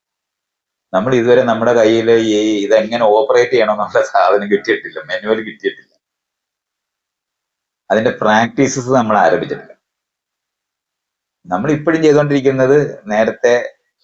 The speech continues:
പറയുന്ന പഴയ മാനുവൽസ് ആണ്. കാളവണ്ടി എങ്ങനെ ഓടിക്കണം എന്നുള്ള മാനുവലാണ് കാർ ഓടിക്കുന്നവരുടെ കയ്യിലുള്ളത്.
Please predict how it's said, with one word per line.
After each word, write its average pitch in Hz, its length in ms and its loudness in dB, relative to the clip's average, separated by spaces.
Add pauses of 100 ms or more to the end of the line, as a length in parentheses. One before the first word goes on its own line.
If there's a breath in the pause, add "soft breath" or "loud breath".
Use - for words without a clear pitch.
(460 soft breath)
പറയുന്ന 107 760 0 (120)
പഴയ 113 380 2
മാനുവൽസ് 104 520 0
ആണ്. 76 320 -2 (300)
കാളവണ്ടി 113 600 0
എങ്ങനെ 104 240 -2
ഓടിക്കണം 98 340 -4
എന്നുള്ള 98 220 -4
മാനുവലാണ് 87 640 -4 (500)
കാർ 95 340 0
ഓടിക്കുന്നവരുടെ 95 720 0
കയ്യിലുള്ളത്. 76 600 -2